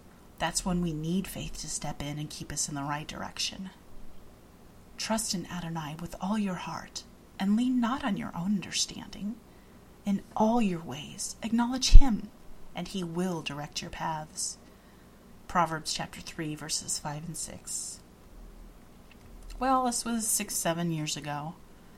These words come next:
Now, some of these things I was shown are coming out, little by little, one issue at a time,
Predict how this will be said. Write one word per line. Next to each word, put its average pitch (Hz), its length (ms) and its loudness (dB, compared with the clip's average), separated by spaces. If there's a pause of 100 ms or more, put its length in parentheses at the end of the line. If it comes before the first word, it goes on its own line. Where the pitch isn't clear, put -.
(920)
Now, 208 460 6 (680)
some 233 240 2
of 240 80 2
these 233 200 -2
things 202 300 0
I 190 80 -2
was 175 160 -2
shown 175 360 0
are 160 60 -6
coming 165 360 -4
out, - 360 -6 (840)
little 175 200 -2
by 185 180 4
little, 165 420 -6 (500)
one 156 220 -2
issue 165 300 -2
at 170 80 -4
a 165 60 -4
time, 151 540 -8